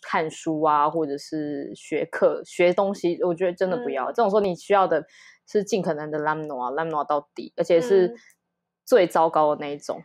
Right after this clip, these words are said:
Speaker 1: 就是所有你平常都，因为比如假设你是一个很，你，你，像你就是一个很自律的人啊，你平常你就是做一些很自律的事情，然后上课上，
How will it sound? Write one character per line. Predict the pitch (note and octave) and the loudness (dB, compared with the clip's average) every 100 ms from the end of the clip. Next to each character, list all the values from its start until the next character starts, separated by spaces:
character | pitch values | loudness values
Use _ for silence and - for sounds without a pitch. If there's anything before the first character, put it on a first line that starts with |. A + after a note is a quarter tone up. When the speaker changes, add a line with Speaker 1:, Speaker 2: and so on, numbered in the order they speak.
| _ | _
Speaker 1:
就 | - | 0
是 | |
所 | D4 A#3+ | 4 6
有 | B3 | 6
你 | |
平 | F3+ G3 | 2 -2
常 | G3+ E3+ | 0 0
都， | G3 G3 - | -2 -4 -8
因 | D4 | -6
为 | C#4+ | -2
比 | F#3 | -4
如 | E3+ | -2
假 | D3+ | -4
设 | F#3+ | -4
你 | G3 | -6
是 | D#3+ | -4
一 | |
个 | G3+ | -4
很， | F3 | -4
你， | E3+ F3 | -8 -10
你， | F3 F#3 E3+ | -8 -8 -4
像 | D4 A3 | 0 0
你 | |
就 | E3+ | 0
是 | G3+ G3 | 0 2
一 | |
个 | |
很 | D#3+ | 0
自 | - D#3+ | -2 -10
律 | D3+ | -10
的 | - | -12
人 | - - | -16 -14
啊， | E3+ | -14
你 | |
平 | D#3+ | -10
常 | F#3+ | -8
你 | E3+ | -6
就 | |
是 | E3+ | -6
做 | F3+ F3+ | -4 -2
一 | |
些 | E3+ | -2
很 | D#3 | -4
自 | - D3+ | -8 -12
律 | D3 | -12
的 | B2 | -12
事 | - | -16
情， | C#3+ - - | -20 -20 -20
然 | C#3 | -16
后 | C#3+ | -12
上 | - D#3 | -10 -8
课 | - D#3+ | -4 -4
上， | - | -4